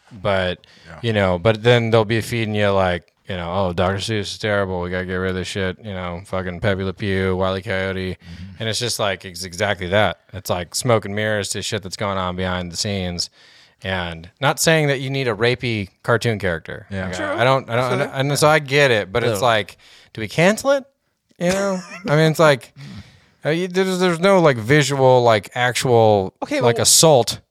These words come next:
Speaker 3: Frankie,
Speaker 1: you know?
Speaker 3: maybe you know this could
Speaker 1: Unless I'm wrong, I, I obviously could be wrong, but I
Speaker 3: Yeah, you have kids our age, but, um, wh-, what are those? Have you, maybe, do you remember Ren and Stimpy?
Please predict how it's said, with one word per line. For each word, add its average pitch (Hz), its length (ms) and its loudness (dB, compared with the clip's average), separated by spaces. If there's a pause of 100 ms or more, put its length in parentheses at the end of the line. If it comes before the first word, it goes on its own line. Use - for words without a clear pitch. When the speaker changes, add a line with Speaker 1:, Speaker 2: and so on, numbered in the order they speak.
(100)
Speaker 3:
Frankie, 240 280 4
Speaker 1:
you - 40 0
know? 123 140 4
Speaker 3:
maybe - 140 0
you 233 80 -2
know 190 140 6
this 151 140 0
could 143 180 -8
Speaker 1:
Unless 165 260 0
I'm 160 140 -2
wrong, 123 300 4
I, 110 120 0
I 123 340 2
obviously 123 420 2
could 107 160 -2
be 98 80 0
wrong, 95 300 2
but 98 100 -2
I 101 160 2 (180)
Speaker 3:
Yeah, 185 280 2
you 180 180 2
have 196 160 4
kids 135 280 2
our 113 180 -2
age, 120 260 -2
but, 123 220 -2 (480)
um, 139 580 4 (1000)
wh-, 226 220 -6
what 277 160 6
are 330 40 6
those? 254 340 2
Have 240 160 0
you, 381 180 6
maybe, 381 220 2
do 349 80 2
you 403 60 6
remember 349 200 4
Ren 165 120 4
and 190 80 -2
Stimpy? 185 460 -4